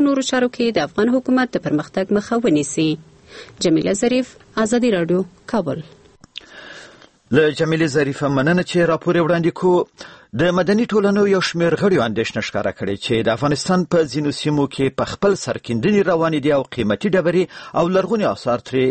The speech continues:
Speaker 2: ایستل کیږي. د دوی په وینا، په ځینو سیمو کې جګړې هم د قانونو پر سر روانې دي. معصوم میوند په دې اړه، چې همدا اوس د ازادي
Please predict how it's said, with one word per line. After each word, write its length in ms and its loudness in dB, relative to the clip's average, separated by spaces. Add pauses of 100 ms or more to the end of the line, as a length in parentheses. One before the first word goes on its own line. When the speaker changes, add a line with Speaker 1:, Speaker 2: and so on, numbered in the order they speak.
(140)
Speaker 2:
ایستل 260 -6 (100)
کیږي. 280 -2 (1080)
د 20 4 (220)
دوی 180 2
په 140 2
وینا، 280 0 (420)
په 280 4 (100)
ځینو 280 2
سیمو 300 0
کې 100 0 (160)
جګړې 320 2 (100)
هم 160 -4 (420)
د 380 2 (220)
قانونو 360 2
پر 160 -12 (120)
سر 200 -6
روانې 340 0
دي. 80 0 (440)
معصوم 420 0
میوند 340 -2
په 100 -2
دې 160 2
اړه، 140 -2 (420)
چې 60 -4 (100)
همدا 180 0
اوس 160 -2
د 140 -2
ازادي 220 0